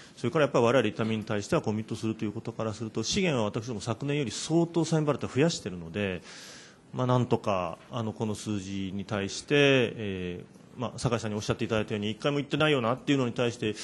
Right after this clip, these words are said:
まあ、一回だけでも、「いや、ちゃんと言ったですよね」っていうのを、まあ、申し上げたいと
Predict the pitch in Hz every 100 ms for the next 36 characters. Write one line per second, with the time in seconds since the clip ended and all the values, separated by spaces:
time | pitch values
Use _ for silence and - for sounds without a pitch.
0 | - - - 123 113 - 131 127 131 123
1 | 107 92 85 - - - 113 120 110 113
2 | - 117 98 - 92 95 101 - 135 131
3 | 143 165 151 127 120 120 117 123 117 104
4 | 95 113